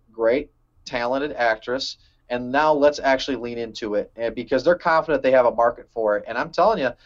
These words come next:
seriously, this is gonna be good. I, I don't think this is something where it's gonna, we're gonna sue for false advertising. I think this is gonna, it, there, I mean, there's something different about it. And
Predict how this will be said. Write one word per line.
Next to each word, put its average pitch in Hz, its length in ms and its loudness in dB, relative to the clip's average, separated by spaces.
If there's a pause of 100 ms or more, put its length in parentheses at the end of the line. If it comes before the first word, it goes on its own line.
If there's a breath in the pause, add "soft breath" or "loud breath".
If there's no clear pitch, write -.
(160 soft breath)
seriously, 170 460 0
this 131 340 0
is 151 180 -6
gonna 143 240 0
be 135 160 -4
good. 113 500 0
I, 113 200 2
I 127 240 2
don't 131 360 -2
think 131 260 -8
this 127 200 -6
is 123 160 -10
something 123 380 -4
where 110 320 -2 (280)
it's 131 200 -2
gonna, 127 340 0 (140)
we're 127 160 2
gonna 120 240 2
sue 139 360 2
for 117 160 -8
false 127 380 2
advertising. 117 640 0
I 117 60 -4
think 156 240 -10
this - 300 -8
is 135 120 -12
gonna, 123 360 -4 (280)
it, 151 180 -10
there, 170 140 4
I 165 60 0
mean, 160 80 -4
there's 156 140 0
something 202 200 -2
different 160 280 0
about 110 260 2
it. 104 140 -2
And 113 420 -4